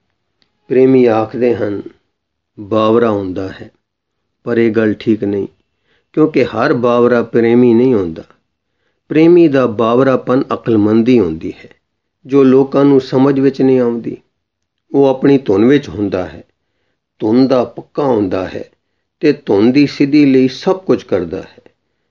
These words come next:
ਲੋਕਾਂ ਦੇ ਹਿਸਾਬ ਕਿਤਾਬ ਤੋਂ ਪਰੇ ਹੁੰਦਾ ਹੈ, ਇਸ ਲਈ ਪ੍ਰੇਮੀ ਨੂੰ ਬਾਵਰਾ ਕਹਿੰਦੇ ਹਨ। ਸੋ ਮਾਈ ਕੁਛ ਬਾਵਰੀ ਹੋ ਗਈ,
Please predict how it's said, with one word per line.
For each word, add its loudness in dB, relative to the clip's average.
ਲੋਕਾਂ 2
ਦੇ 2
ਹਿਸਾਬ -2
ਕਿਤਾਬ -2
ਤੋਂ -4
ਪਰੇ 2
ਹੁੰਦਾ -2
ਹੈ, -14
ਇਸ -4
ਲਈ 4
ਪ੍ਰੇਮੀ 4
ਨੂੰ 4
ਬਾਵਰਾ 2
ਕਹਿੰਦੇ 0
ਹਨ। -14
ਸੋ 0
ਮਾਈ 4
ਕੁਛ -4
ਬਾਵਰੀ 2
ਹੋ -12
ਗਈ, -12